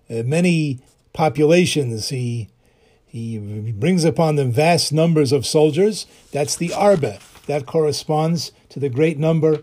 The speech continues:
of locusts. And if that still doesn't work, Oiser Oisan Beveis Asurin, he puts them in jail. And that's the Choshech, that they can't, they were not able to move.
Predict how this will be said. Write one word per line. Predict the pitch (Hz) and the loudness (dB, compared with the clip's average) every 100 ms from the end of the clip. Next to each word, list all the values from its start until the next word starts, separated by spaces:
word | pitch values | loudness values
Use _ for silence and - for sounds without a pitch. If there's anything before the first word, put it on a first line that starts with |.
| _ _ | _ _
of | - 135 | -8 -2
locusts. | 147 185 185 120 - - - - _ _ _ _ _ _ _ _ _ _ | 2 2 0 -6 -8 -10 -12 -14 _ _ _ _ _ _ _ _ _ _
And | - 175 165 | -2 2 2
if | 139 | 0
that | 147 160 | 0 0
still | - 180 | 0 2
doesn't | 180 175 180 | 4 2 2
work, | 175 202 220 - _ _ _ _ - | 2 2 2 -4 _ _ _ _ 2
Oiser | 202 - 190 | 2 4 2
Oisan | 170 175 196 185 170 | 2 2 2 2 0
Beveis | 151 160 160 - | 0 0 -2 -2
Asurin, | 139 123 170 175 208 220 - _ _ | -2 -2 0 0 0 -2 -6 _ _
he | - 156 | -6 -6
puts | - 190 - | 0 0 2
them | 196 190 185 - - | 2 2 -2 -10 -6
in | 175 | -2
jail. | 170 208 185 - - _ _ - | 2 4 2 -2 -10 _ _ -10
And | 127 139 | -4 0
that's | 156 - - _ - | 0 0 -6 _ -4
the | 160 | -2
Choshech, | 156 226 214 139 113 | 4 4 4 0 -4
that | 127 117 | -8 -6
they | 135 | -8
can't, | - 170 160 175 | -4 -4 -2 -4
they | - | -2
were | 143 | 0
not | 156 165 | 0 2
able | 175 160 | 2 0
to | 156 170 | 0 2
move. | 180 120 98 - | 2 0 -6 -20